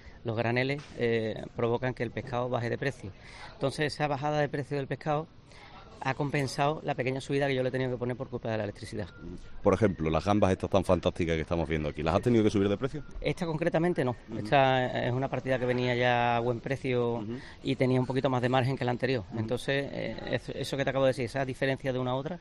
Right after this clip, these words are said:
Speaker 1: es lo que ha hecho que se mantenga el mismo precio.
Speaker 2: ¿Qué precios has tenido que tocar de todo, del atún, de la merluza, del chipirón, de to-, todos los productos que tenemos aquí?
Speaker 1: Eh, lo he notado, eh, sobre todo en el pez de espada,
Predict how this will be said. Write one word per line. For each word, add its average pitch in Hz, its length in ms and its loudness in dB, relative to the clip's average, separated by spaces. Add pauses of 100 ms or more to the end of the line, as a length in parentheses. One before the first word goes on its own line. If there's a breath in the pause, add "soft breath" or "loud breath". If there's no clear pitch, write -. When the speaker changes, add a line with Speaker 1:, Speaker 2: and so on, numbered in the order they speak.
(260 loud breath)
Speaker 1:
es 131 100 0
lo 135 80 2
que 143 80 4
ha - 40 8
hecho 139 140 -2
que 131 60 -4
se 131 100 -4
mantenga 120 380 -2
el 117 60 -2
mismo 113 220 -2
precio. 98 240 -8 (160)
Speaker 2:
¿Qué 147 100 -2
precios 104 340 4
has 92 60 0
tenido 98 240 6
que 90 60 4
tocar 90 260 2
de 90 120 2
todo, 90 280 2
del 80 140 4
atún, 85 340 2
de 78 100 4
la 76 80 2
merluza, 76 560 2
del 76 240 -2
chipirón, 82 500 2
de 78 100 -2
to-, 98 220 2
todos 123 240 4
los 113 100 8
productos 87 260 4
que - 40 2
tenemos 65 240 -4
aquí? - 100 -4
Speaker 1:
Eh, 127 220 4
lo 117 80 2
he 147 60 2
notado, 170 480 0
eh, 131 100 -2
sobre 123 220 -2
todo 147 140 -2
en 139 80 0
el 127 60 -2
pez 151 120 2
de 151 40 4
espada, 196 320 0